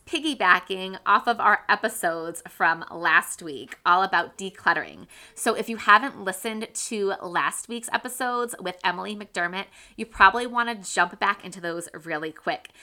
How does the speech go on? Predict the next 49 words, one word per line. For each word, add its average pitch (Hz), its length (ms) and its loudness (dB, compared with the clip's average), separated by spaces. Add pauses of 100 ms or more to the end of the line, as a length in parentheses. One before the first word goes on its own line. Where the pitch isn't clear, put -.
(220)
They 202 100 2
talk - 320 6
all 202 160 6
about 202 320 6
the 190 260 -6
effects - 560 0
of - 220 -4
clutter 240 580 8
on 175 380 2
our 165 160 0
home 226 420 -2
and 170 140 -4
our 165 220 -4
anxiety 180 720 -2
and 165 240 -8
our 170 160 -2 (100)
focus 254 480 0
and 165 160 -6
our 165 100 -2
homeschool 180 800 -4 (320)
and 202 220 -4
all 208 120 2
of 208 60 2
that - 220 -2
stuff. 156 340 -2 (140)
And 196 260 -4 (160)
Emily 240 320 2
shared 185 400 -4
some 185 240 -10
really 202 240 -4
good 214 300 -8
tips - 480 -8 (320)
to 240 160 -2
make 208 220 -2
good, 277 280 -6
good 269 180 -2
decisions 190 720 -6
about 175 500 2
what 170 240 -4
stays 269 720 -4
and 180 180 -8
what 170 220 -8
goes 202 520 0
when 180 200 -6
we're 180 100 -6
decluttering 170 640 -2
and 175 120 -12
how - 260 2
to 175 360 -4